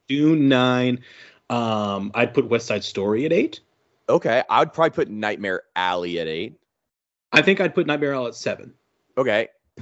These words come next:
Speaker 1: So are you
Speaker 2: Drive
Speaker 1: good with, like, a seven, eight, Nightmare Alley, West
Speaker 2: Yes,
Speaker 1: Side Story?
Speaker 2: seven, eight, Nightmare Alley, West Side Story, six, Drive My Car.
Speaker 1: Yes, yes, six, Drive My Car. Ah, maybe that should be higher. No, no, I think
Speaker 2: Yeah.
Speaker 1: six through nine, I'm not, I'm great with.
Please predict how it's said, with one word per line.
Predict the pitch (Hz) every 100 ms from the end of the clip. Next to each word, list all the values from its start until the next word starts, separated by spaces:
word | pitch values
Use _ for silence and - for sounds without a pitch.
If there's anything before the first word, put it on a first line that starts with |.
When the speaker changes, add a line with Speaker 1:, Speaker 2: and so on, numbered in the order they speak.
| -
Speaker 1:
So | 127
are | 127
you |
Speaker 2:
Drive | 135
Speaker 1:
good | 143
with, | 135
like, | 120
a |
seven, | - 147 139 135
eight, | 123 120 123
Nightmare | 120 123 117
Alley, | 113 113
West | 113 113
Speaker 2:
Yes, | 113
Speaker 1:
Side | -
Story? | 120 117 117
Speaker 2:
seven, | 165 165
eight, | 151 151 151 -
Nightmare | 131 131 131
Alley, | 123 123
West | 117 120
Side | 120
Story, | - 120 117 113 104
six, | - - 139 - -
Drive | 135 123
My | 123
Car. | 110 135 135 139 143 143 _ _ _ _
Speaker 1:
Yes, | 120 120 120 113 - - - -
yes, | 117 101 -
six, | 135 131
Drive | 139 135
My | 135
Car. | 123 113 107 107 110 _ _ _
Ah, | - 123 110
maybe | 185
that | 214 165
should | 147
be | 120
higher. | 98 95 98
No, | 156 170 175
no, | 175 190 - _ _
I | 170
think | 185 202
Speaker 2:
Yeah. | 127
Speaker 1:
six | - - 220 -
through | 196 180
nine, | 135 127 117 113 - _
I'm | 127 123
not, | 117 117
I'm | 123 110 -
great | 123 98 -
with. | 110 - _